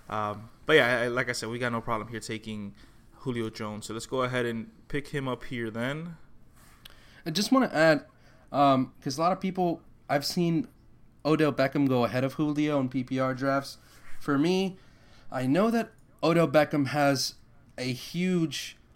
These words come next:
Speaker 2: upside when it comes to touchdowns, but in a P P R draft, it's not really that close as far as who's number two.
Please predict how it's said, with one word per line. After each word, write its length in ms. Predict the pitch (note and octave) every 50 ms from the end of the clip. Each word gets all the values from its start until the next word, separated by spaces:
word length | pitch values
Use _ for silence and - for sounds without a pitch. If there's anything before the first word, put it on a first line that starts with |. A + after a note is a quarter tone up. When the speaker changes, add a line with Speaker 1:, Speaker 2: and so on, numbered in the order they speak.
| - - -
Speaker 2:
upside 480 | - C#3 C3+ - - - D3 C#3 C3 B2
when 100 | B2 A#2+
it 60 | A#2+
comes 200 | - C#3 B2 B2
to 80 | B2 -
touchdowns, 560 | - C3 A#2+ - - - A2+ A2 A2 G#2+ -
but 220 | - A#2 - - -
in 140 | - C#3 C#3
a 40 | C3+
P 280 | - - - F3 F3
P 240 | E3 - - D#3 C#3+
R 160 | C3+ C3 B2
draft, 500 | A#2 - A#2+ A#2 A2 A#2 B2 B2 - -
it's 240 | A#2+ A#2+ - - -
not 260 | B2 B2 C3 A#2+ G#2+
really 360 | B2 B2+ B2+ A#2+ A#2+ A2+ G#2 - - - - _ - - - - -
that 340 | - C4+ - E3 - - -
close 320 | - - G3 G3+ G3+ G3 -
as 120 | F3 -
far 180 | - F#3 F3+ F3+
as 140 | E3+ E3+
who's 240 | - F#3+ F#3+ F3+ F3
number 220 | F#3 F3+ E3+ E3+ E3
two. 460 | - - - F#3+ F#3+ F#3+ G3 F#3+